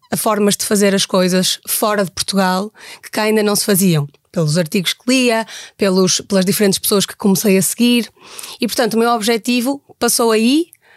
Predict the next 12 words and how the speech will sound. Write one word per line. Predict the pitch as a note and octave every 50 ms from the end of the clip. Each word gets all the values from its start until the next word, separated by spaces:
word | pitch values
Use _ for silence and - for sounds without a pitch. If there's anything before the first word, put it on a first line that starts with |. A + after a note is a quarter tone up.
| _ _
ser | - - - B3+ A#3+ A#3+ A#3 - _ _ _ _ _ _ -
ir | A#3+ C4 D4+ D#4 - _ _ _ _ -
para | B3+ B3+ B3+
depois, | A#3+ - A#3+ B3 A3+ -
quando | - - C4+ C4+ B3+ - - - _ -
voltasse, | G#3 A3 A3+ G#3+ - A#3 A#3+ C4+ - - - -
poder | - - G#3+ A#3 A3
trazer | - A#3+ A#3 G#3 A#3 A3
estas, | A#3 G#3+ - - A#3 A#3 A3 - - -
estas | - A3 - - G#3+
melhores | A#3 A3+ A3 A3 -
práticas. | - - G#3 F3+ - G#3 D#3 G#3+ F#3+ F#3 -